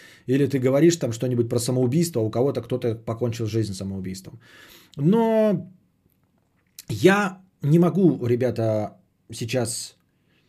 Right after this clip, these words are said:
себя ограничивать, потому что, ну вот как я вам уже говорил, да,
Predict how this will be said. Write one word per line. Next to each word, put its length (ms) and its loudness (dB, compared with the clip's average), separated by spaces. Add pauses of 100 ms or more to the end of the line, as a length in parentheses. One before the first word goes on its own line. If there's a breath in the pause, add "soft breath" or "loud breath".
себя 340 2
ограничивать, 680 2
потому 300 -2
что, 440 -2 (2500 soft breath)
ну 100 6
вот 100 8
как 180 0
я 80 6
вам 140 6
уже 120 8
говорил, 360 8
да, 300 2